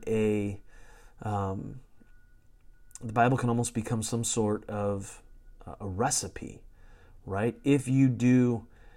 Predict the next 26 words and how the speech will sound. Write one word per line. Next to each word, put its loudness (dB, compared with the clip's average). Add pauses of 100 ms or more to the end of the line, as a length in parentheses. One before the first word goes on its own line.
(220)
X, 2
then 2
you 4
will 6
get -2
Y. -8
This -2
will 0
result. -4
If -14
you 0
do 2
this 0
behavior, -2
you 0
make -2
God -2
happy. -10 (440)
Uh, -4
that, -2
and 0
that's, 2
and 2
that's 4
not 0
good. 4